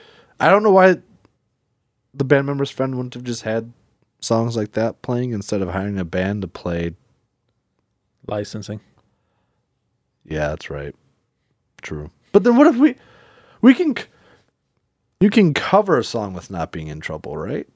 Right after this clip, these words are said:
Speaker 1: But
Speaker 2: Depends if the venue has a license to cover that or not.
Speaker 1: Uh, so if we literally just played our originals for three hours, that, oh, wow.
Speaker 2: <laughs>
Speaker 1: Yeah.
Speaker 2: I
Speaker 1: That'd have been
Speaker 2: am,
Speaker 1: rough.
Speaker 2: I am thankful I was not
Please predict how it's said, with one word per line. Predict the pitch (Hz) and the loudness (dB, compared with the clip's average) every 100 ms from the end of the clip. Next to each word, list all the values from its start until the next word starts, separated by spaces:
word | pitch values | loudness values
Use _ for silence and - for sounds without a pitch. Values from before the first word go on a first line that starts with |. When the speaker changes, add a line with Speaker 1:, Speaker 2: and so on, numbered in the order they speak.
| _ _ _ _ _ | _ _ _ _ _
Speaker 1:
But | - 147 - - | -4 -4 -6 -18
Speaker 2:
Depends | - 131 120 104 95 95 - | -10 -6 -4 -4 -8 -14 -10
if | 123 113 _ | -8 -8 _
the | 113 | -6
venue | 101 110 113 107 | -2 -2 -2 -4
has | 95 107 104 98 | -2 -4 -2 -6
a | |
license | 95 98 - 95 - | -6 -6 -8 -14 -16
to | - | -16
cover | - 110 95 | -8 -6 -4
that | 95 90 | -6 -8
or | 90 | -10
not. | 87 82 - - _ _ _ _ _ _ - | -12 -16 -20 -20 _ _ _ _ _ _ -14
Speaker 1:
Uh, | 101 101 82 - - - - 143 _ | -14 -14 -16 -18 -20 -20 -20 -20 _
so | - 147 135 | -2 2 2
if | - | 2
we | 147 | 0
literally | 165 123 117 131 117 | 0 0 0 0 -2
just | 98 - | -8 -12
played | 101 95 | -10 -8
our | 85 80 | -6 -6
originals | 73 80 92 85 62 - | -6 -8 -8 -10 -12 -14
for | - - - _ _ _ | -16 -18 -20 _ _ _
three | _ - 101 98 92 | _ -6 -2 -2 -4
hours, | 87 - - | -6 -8 -10
that, | 82 - | -10 -8
oh, | 73 - - - | -10 -12 -18 -20
wow. | - 139 135 - | -16 -16 -16 -10
Speaker 2:
<laughs> | - 175 | -12 -12
Speaker 1:
Yeah. | 143 - - - - - | -18 -20 -20 -20 -20 -2
Speaker 2:
I | 151 | 4
Speaker 1:
That'd | 285 180 | 6 8
have | 175 | 6
been | 160 | 6
Speaker 2:
am, | |
Speaker 1:
rough. | 127 127 - - - | 4 4 2 -4 -4
Speaker 2:
I | 147 | -2
am | 151 | -2
thankful | - 139 - 147 | -4 -6 -2 -2
I | |
was | 143 135 | -2 -4
not | 135 139 | -4 -6